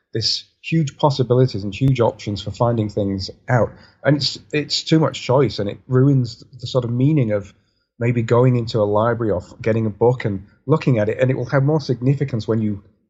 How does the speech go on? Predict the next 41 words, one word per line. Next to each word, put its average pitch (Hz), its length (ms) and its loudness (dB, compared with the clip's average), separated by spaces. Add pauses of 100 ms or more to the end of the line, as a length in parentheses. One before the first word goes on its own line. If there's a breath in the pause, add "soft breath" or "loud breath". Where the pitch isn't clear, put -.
find 151 280 4
this 104 160 -4
fact. - 380 -10
So 131 80 -2
it's - 140 -4
sort 147 140 0
of 131 160 -2 (420)
reducing 156 500 2
the 113 80 4
value 117 360 2
of 101 80 -4
many 110 240 -4
things, 107 380 -4
even 202 180 2
though 135 320 4 (200)
it 139 100 2
allows, 135 500 2 (140)
you 131 100 -2
know, 123 100 -2
us 123 220 -4
to 107 100 -10
talk, 117 220 -2
these 123 220 0
technologies 107 840 -2 (300)
allow 107 240 0
us 101 100 -6
to 98 80 -8
talk 95 320 0
and 95 80 -6
do 101 120 2
things 92 260 -4
like 87 140 -2
this, 110 200 2
and 92 160 -4
they 98 160 0
can 135 320 4
be 107 160 2
very, 107 320 2
very 98 240 0
good 104 260 0
and, 90 200 -6